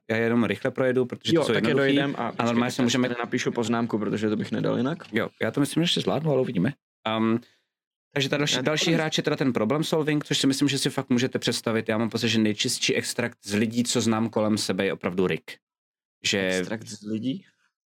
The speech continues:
Speaker 1: nejčistší extrakt tohoto druhu hráčů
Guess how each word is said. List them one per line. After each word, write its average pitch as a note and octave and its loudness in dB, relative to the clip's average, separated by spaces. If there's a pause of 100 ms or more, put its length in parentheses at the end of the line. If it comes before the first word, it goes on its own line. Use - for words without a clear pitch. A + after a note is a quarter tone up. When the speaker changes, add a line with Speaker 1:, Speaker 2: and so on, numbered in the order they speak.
(360)
Speaker 1:
nejčistší A2+ 0
extrakt - -4 (200)
tohoto A#2+ 0
druhu A#2 2
hráčů G#2 0